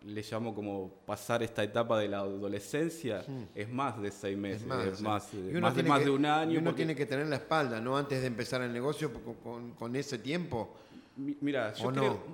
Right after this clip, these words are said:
Speaker 1: yo creo que, que si tenemos en cuenta y nos respondemos todas las preguntas que necesitamos,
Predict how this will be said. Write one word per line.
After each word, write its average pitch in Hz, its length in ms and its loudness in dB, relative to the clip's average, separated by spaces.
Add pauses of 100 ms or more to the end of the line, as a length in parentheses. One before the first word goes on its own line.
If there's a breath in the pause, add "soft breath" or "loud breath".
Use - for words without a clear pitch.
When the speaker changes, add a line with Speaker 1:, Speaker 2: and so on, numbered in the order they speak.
(140)
Speaker 1:
yo 190 180 -6
creo 202 280 -2
que, 95 580 0 (520)
que 110 260 -4
si 113 500 -4 (600)
tenemos 175 420 0
en 123 140 0
cuenta 135 380 0
y 107 40 0
nos 104 160 -2
respondemos 120 600 2
todas 151 240 2
las 110 140 4
preguntas 120 500 4
que 104 120 -6
necesitamos, 101 1040 -4